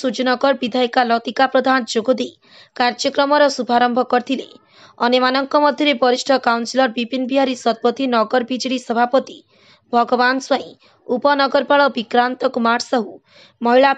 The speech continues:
ବିଜେଡି ସଭାନେତ୍ରୀ ଲକ୍ଷ୍ମୀପ୍ରିୟା ସାହୁ, ଯୋଗ ଦେଇ ନବୀନ ସରକାରଙ୍କ ସହର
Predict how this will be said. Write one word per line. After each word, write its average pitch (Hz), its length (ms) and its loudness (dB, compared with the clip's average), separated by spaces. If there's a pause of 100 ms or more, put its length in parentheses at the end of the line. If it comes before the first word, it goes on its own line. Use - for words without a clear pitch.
ବିଜେଡି 247 300 -4
ସଭାନେତ୍ରୀ 233 560 0
ଲକ୍ଷ୍ମୀପ୍ରିୟା 233 680 0
ସାହୁ, 247 180 -4 (560)
ଯୋଗ 277 300 -2
ଦେଇ 311 140 0
ନବୀନ 269 340 2
ସରକାରଙ୍କ 247 680 0
ସହର 247 460 2